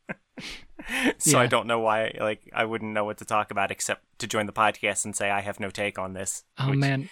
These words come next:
Speaker 1: is not, like, the best material.
Speaker 2: I'm, I'm having flashback to, like, podcast thirty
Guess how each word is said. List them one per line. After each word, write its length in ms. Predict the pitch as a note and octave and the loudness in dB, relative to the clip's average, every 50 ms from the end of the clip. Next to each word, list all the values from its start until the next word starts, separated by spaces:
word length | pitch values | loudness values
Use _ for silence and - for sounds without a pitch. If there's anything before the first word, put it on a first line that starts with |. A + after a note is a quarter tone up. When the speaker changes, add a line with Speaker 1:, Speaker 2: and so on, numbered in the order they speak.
| - - _ - | -14 -20 _ -12
Speaker 1:
is 160 | G#2 F#2+ G2+ | -10 -6 -2
not, 280 | G#2+ G2+ F#2 F2 - - | 0 0 2 0 0 -2
like, 260 | F#2+ F2+ F2 - - | -4 -4 -4 -6 -10
the 100 | - G#2 | -10 -6
best 280 | F2+ G2 F#2+ F#2 - - | -2 -2 -2 -2 -4 -6
material. 600 | G2+ F#2 - G2+ G2 F#2+ F#2+ F#2 F#2 F#2 F#2 - _ _ _ _ _ _ _ _ | -10 -10 -8 -6 -4 -4 -4 -4 -6 -8 -10 -14 _ _ _ _ _ _ _ _
Speaker 2:
I'm, 180 | D3+ D3 D3+ D#3 | -4 -2 -2 0
I'm 160 | E3 D#3+ D#3 D3+ | 0 0 2 2
having 380 | C3+ E3 F3 D#3 E3+ D#3+ D3+ | 4 4 4 6 6 4 4
flashback 760 | - - - D#3 D3+ D3+ C#3 - - - C#3+ C#3+ C#3 - - - | 2 2 4 6 6 6 6 4 2 4 4 4 4 2 0 -4
to, 100 | - C#3 | -4 -2
like, 440 | C3+ C3 B2 A#2+ A#2 - - - _ _ _ _ _ _ _ _ _ _ _ | -2 0 0 0 -2 -4 -8 -18 _ _ _ _ _ _ _ _ _ _ _
podcast 600 | - C#3+ D3 C#3 C3 - - C#3 C3 A#2+ - - | 0 2 2 2 2 2 2 2 2 2 0 -4
thirty 640 | - - - C3+ C3 C3 A#2+ A#2+ A#2 A#2 A#2+ A#2+ A#2+ | -4 0 0 2 2 2 2 2 2 2 2 0 -2